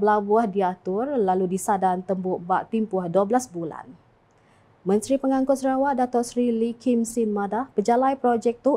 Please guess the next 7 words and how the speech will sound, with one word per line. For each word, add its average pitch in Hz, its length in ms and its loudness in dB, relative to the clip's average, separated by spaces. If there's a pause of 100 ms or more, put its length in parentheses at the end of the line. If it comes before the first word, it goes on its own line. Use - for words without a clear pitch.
lawan 214 400 2
ke 202 160 -6
Tegal 196 320 0
dua 214 240 2
kali 202 400 -2
tinda 262 320 2
puntan. 165 480 -8